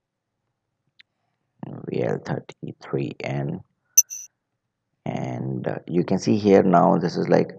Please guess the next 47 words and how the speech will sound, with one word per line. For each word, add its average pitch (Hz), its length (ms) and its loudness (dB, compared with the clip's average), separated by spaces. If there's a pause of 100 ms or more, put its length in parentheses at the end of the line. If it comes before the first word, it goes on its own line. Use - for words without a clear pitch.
(720)
c-, - 80 -4 (220)
put - 100 6
away 87 160 8
is 85 100 4
completed 82 720 0
and 69 300 -4
overall 82 340 2
W 78 220 4
M 78 60 0
status 69 380 -4
is 69 160 -6
B 76 260 0
now. 55 320 -4 (600)
That - 200 -2
means 90 200 -2
open 82 280 0
transfer 78 380 0
order 69 320 -2 (320)
item - 480 -2
is 76 180 -4
existing. - 640 -6 (320)
So - 200 2
I 80 220 0
can 82 280 0
go 80 300 4
and 78 180 0
I 69 180 -2
can, - 120 -4
if - 180 -2
I 92 80 2
confirm 90 520 2
this, 80 360 2
even 78 180 2
this 80 160 2
becomes 80 400 0
C, 98 240 -2 (360)
and 71 180 0
after 147 180 -2
that 78 160 2
I - 80 -4
can 85 380 -4 (400)
click 85 180 2
on 78 100 4
the 80 60 2
post 78 320 2
goods 76 260 -4
receipt. - 440 -10